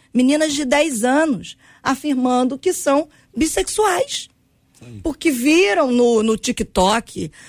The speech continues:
Speaker 1: ou porque uma amiguinha
Speaker 2: TikTok.
Speaker 1: disse, ou porque elas querem experimentar, afirmando,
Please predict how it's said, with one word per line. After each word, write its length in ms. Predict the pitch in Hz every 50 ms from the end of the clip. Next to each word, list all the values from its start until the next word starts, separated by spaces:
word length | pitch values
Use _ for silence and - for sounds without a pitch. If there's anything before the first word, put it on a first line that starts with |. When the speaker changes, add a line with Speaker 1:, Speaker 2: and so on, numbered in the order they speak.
| - -
Speaker 1:
ou 160 | - 254 262
porque 280 | 269 - 262 - - 302
uma 280 | 269 269 285 285 294
amiguinha 760 | 294 294 302 311 262 131 233 240 269 294 339 392 381 339 262
Speaker 2:
TikTok. 0 |
Speaker 1:
disse, 840 | 190 180 180 190 214 240 269 285 269 - - - - 226 202 180 151 - - - - - -
ou 160 | - 262 277
porque 300 | 277 285 311 - - 330
elas 260 | 330 349 381 370 -
querem 200 | - 349 349 381
experimentar, 360 | 349 - 370 370 - - - - - -
afirmando, 1000 | - 349 349 349 349 381 - 330 285 285 294 302 311 320 339 339 277 226 208 -